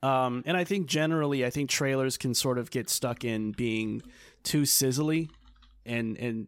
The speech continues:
not providing enough context, you know? Like, I, I think that, yeah, it's great that you were able to license that song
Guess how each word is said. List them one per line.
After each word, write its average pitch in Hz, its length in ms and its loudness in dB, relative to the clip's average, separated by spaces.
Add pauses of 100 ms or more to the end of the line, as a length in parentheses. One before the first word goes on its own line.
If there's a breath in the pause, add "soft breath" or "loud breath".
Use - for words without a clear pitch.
(100)
not 127 300 -2
providing 120 420 2
enough 117 260 -2
context, - 760 -6
you 113 100 -2
know? 107 260 -4 (420 soft breath)
Like, 117 380 -2
I, 123 380 0
I 120 40 0
think 131 280 -4
that, 117 240 -2 (460 soft breath)
yeah, 123 380 2
it's 120 200 -2
great 143 360 0
that 127 240 0
you 127 420 0
were 135 180 -2
able 131 200 2
to 123 60 0
license 123 540 0
that 120 220 0
song 113 640 0